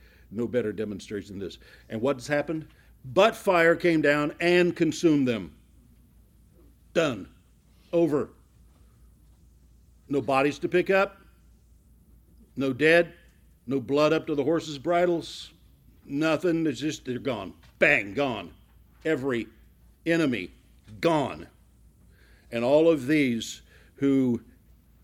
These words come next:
came to oppose him, can you imagine? A, a multitude as much as the sands of the sea must have stretched on for miles upon miles upon miles upon miles.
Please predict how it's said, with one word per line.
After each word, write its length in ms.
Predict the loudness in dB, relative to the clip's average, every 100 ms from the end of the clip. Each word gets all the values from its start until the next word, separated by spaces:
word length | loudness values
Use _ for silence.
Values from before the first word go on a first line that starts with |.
| _ _ -14
came 320 | 0 4 4
to 140 | 4 2
oppose 460 | 2 2 4 4
him, 180 | 2 0
can 120 | 0
you 60 | 0
imagine? 500 | 0 0 -2 -4 -6 -10 -20 -10
A, 420 | -8 -8 -6 -4
a 20 | -4
multitude 720 | -2 -2 -2 -4 -2 2 2
as 240 | 2 -2
much 300 | -2 -2 -2
as 120 | -6 -8
the 100 | -8
sands 440 | -4 -2 -2 -4
of 60 | -8
the 80 |
sea 340 | -6 -4 -2 0
must 260 | -2 -6
have 100 | -10
stretched 460 | -12 -8 -8 -8 -8
on 180 | -6 -6
for 220 | -6 -6
miles 560 | -2 -2 -4 -6 -6 -8
upon 320 | -10 -8 -4
miles 560 | -4 -6 -8 -8 -8
upon 340 | -12 -10 -8 -8
miles 680 | -6 -6 -4 -4 -4 -8 -18
upon 260 | -14 -12
miles. 840 | -8 -8 -2 -2 -2 -8 -20 -20